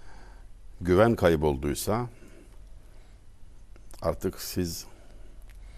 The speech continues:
sevilmiyorsanız mesela onun telafisi yok. Para yoksa bulursunuz, teknoloji yoksa transfer edersiniz. Ama güven kaybının telafisi yok.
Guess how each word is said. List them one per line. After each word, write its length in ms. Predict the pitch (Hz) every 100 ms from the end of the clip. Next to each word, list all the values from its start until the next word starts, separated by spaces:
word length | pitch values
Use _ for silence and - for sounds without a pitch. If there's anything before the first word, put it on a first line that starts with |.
| - - - - - -
sevilmiyorsanız 920 | - 101 113 87 69 - 73 69 69
mesela 460 | 67 69 87 123 - - - - - - - - - - - -
onun 180 | 90 87
telafisi 560 | 87 85 80 80 76 113
yok. 320 | 90 - - - -
Para 220 | 107 117
yoksa 320 | 117 - 127
bulursunuz, 480 | 127 131 - 78 95
teknoloji 500 | - 101 107 104 101
yoksa 240 | 98 107
transfer 400 | 95 101 95 -
edersiniz. 680 | 95 65 - - 104 - - - - - - - - 95
Ama 140 | 92
güven 280 | 82 104 113
kaybının 420 | - 87 95 101
telafisi 560 | 101 98 95 92 - 110
yok. 300 | 90 -